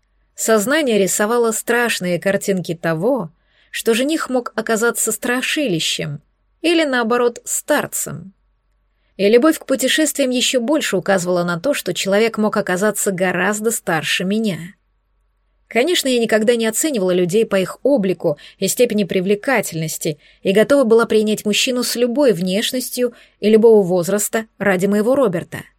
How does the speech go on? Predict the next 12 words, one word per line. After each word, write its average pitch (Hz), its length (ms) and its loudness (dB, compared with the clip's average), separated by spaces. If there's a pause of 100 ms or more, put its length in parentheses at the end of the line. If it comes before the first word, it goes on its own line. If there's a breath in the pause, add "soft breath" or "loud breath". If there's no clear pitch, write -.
(920)
Как 220 180 0
человек 208 400 2
чести, - 600 -2 (320)
я 208 160 2
бы 220 120 6
всегда 208 340 0
хранила 208 480 0
верность 175 640 -4 (260 soft breath)
и 185 100 -2
была 208 220 4
преданной 233 480 2
подругой, 233 680 0